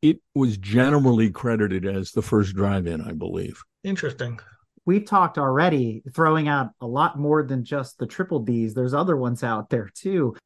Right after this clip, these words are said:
Speaker 1: Mm-hmm.
Speaker 3: But for the audience, what's the difference between a diner, a drive-in, and a dive?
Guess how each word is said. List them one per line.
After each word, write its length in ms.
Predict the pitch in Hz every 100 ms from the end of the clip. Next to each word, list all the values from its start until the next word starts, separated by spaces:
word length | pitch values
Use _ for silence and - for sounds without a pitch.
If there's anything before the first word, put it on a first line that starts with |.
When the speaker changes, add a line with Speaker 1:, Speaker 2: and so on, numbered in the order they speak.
| -
Speaker 1:
Mm-hmm. 220 | 123 107
Speaker 3:
But 260 | 107 165 175
for 120 | 190
the 140 | 180
audience, 600 | 196 247 185 131 117 - -
what's 280 | 147 226 -
the 120 | 247
difference 640 | - 208 214 185 120 -
between 800 | - 135 - 160 147 135 123 117 _ -
a 80 | -
diner, 560 | 151 143 143 135 120 -
a 40 | 127
drive-in, 640 | - 135 135 123 113 104
and 100 | 113
a 60 | 104
dive? 580 | 117 135 104 82 95